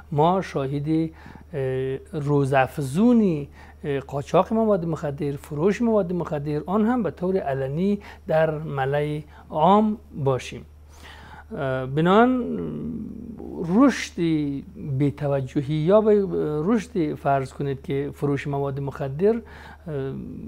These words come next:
آخرش منجر می شود به این که ما تا شش ماه پیش، اگر شما دقیقاً در جریان باشین، آمار معتادان کشور در حدود یک میلیون و پانصد، یک میلیون و ششصد هزار نفر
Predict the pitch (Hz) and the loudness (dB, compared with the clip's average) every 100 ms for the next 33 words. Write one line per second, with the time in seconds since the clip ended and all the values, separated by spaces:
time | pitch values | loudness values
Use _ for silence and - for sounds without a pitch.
0 | - 151 139 190 190 - - - 147 143 | -6 -2 0 2 0 -2 -8 -6 -4 0
1 | 170 190 202 - 190 160 156 196 196 185 | 0 2 0 0 0 2 0 0 0 -2
2 | 196 175 - - - 214 233 190 165 - | -2 -2 -4 -16 -2 -2 2 2 2 0
3 | 208 196 185 175 - 196 185 - - 139 | -2 0 0 0 0 0 0 -4 -6 -4
4 | 135 - 151 165 156 - 147 131 - 175 | -4 -4 -6 -4 -6 -6 -8 -6 -4 -2
5 | 143 139 135 135 135 135 - 175 165 - | -2 -2 -2 -2 -4 -6 -4 -4 -4 -8
6 | - - 160 180 226 262 247 185 170 165 | -20 0 4 6 6 4 2 2 2 2
7 | 190 170 151 139 170 165 165 - - - | 0 -2 -4 -4 -2 0 -2 -8 -20 -14
8 | - 143 135 143 143 143 - 165 131 165 | -8 -6 0 2 2 -2 -10 -10 -6 -4
9 | 185 208 185 180 190 180 185 180 165 165 | -2 -2 -4 -6 -4 -2 -2 -2 -4 -4
10 | 180 175 165 147 139 139 170 160 160 151 | -4 -4 -6 -8 -6 -6 -6 -6 -6 -6
11 | 143 131 139 127 165 165 147 139 135 123 | -6 -6 -8 -8 -6 -4 -4 -4 -6 -6
12 | 143 | -6